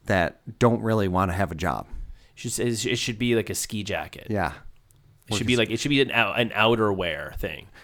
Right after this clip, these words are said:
Speaker 1: When
Speaker 2: Because
Speaker 1: you're,
Speaker 2: you're, if
Speaker 1: yep.
Speaker 2: you're wearing it as a T-shirt, you're inside. You're probably
Speaker 1: It's true.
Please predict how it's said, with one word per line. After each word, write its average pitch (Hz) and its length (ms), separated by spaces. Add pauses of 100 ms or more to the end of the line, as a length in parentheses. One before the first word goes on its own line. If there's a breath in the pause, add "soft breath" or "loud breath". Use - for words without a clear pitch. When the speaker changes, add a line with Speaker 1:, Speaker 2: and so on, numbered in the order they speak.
(100)
Speaker 1:
When 165 140
Speaker 2:
Because 156 100
Speaker 1:
you're, 156 140
Speaker 2:
you're, 131 100
if 143 100
Speaker 1:
yep. 139 200
Speaker 2:
you're 147 80
wearing 160 320
it 139 80
as 113 80
a 113 40
T-shirt, 110 380
you're 107 120
inside. 90 640
You're 95 100
probably 87 460
Speaker 1:
It's 76 100
true. 82 340